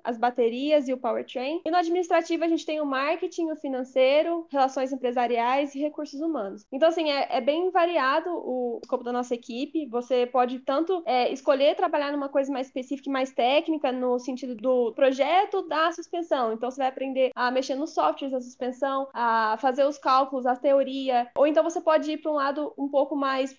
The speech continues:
administrativo. Então, por exemplo, você quer melhorar a sua comunicação, desenvolver uma comunicação no meio empresarial, por exemplo. Então,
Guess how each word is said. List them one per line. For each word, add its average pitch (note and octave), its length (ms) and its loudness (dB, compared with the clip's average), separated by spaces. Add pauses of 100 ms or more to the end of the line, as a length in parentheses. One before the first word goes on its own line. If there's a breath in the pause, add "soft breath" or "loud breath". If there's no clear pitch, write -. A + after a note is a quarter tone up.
(120)
administrativo. C#4 720 -2
Então, A#3+ 140 -6
por B3+ 100 2
exemplo, A#3+ 340 -2
você B3 240 -2
quer B3 540 -2
melhorar B3 540 0
a D#4 40 0
sua D4+ 220 -2
comunicação, C#4 960 -4
desenvolver D#4+ 380 4
uma F#4 140 4
comunicação D#4+ 600 0
no D#4 100 -2
meio C#4+ 220 -2
empresarial, C4 560 0
por A#3 140 -2
exemplo. G#3+ 440 -2
Então, B3 380 0